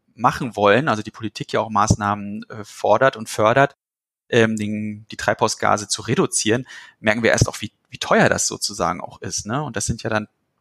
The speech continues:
Kosten, die ja schon irgendwo ja auch mit berücksichtigt werden müssten. Und, ähm, deswegen würde ich auch sagen, im Moment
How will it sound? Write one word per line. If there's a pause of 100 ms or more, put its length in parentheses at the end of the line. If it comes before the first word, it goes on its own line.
(280)
Kosten,
die
ja
schon (260)
irgendwo (320)
ja
auch
mit
berücksichtigt
werden
müssten. (300)
Und,
ähm,
deswegen (300)
würde
ich
auch
sagen,
im
Moment